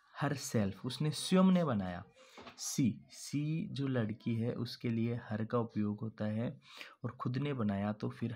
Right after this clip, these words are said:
herself आएगा, ठीक है। तो she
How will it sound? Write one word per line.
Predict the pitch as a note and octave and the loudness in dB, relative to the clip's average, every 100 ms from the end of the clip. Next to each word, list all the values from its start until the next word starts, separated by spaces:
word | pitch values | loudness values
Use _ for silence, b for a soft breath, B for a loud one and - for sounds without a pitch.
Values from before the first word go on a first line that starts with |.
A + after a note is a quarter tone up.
| - | -2
herself | G#2 - - G2+ G#2 - - | -2 -4 0 2 2 -2 0
आएगा, | - G2 F#2 F#2+ F#2+ F#2+ F#2 F#2 - | 2 2 0 -4 -4 -4 -6 -8 -6
ठीक | A2 B2+ | -4 -2
है। | B2 B B B B B - | -6 B B B B B -2
तो | A2 | -2
she | - - - C3 D3 E3 | -2 -10 -6 -4 -2 -4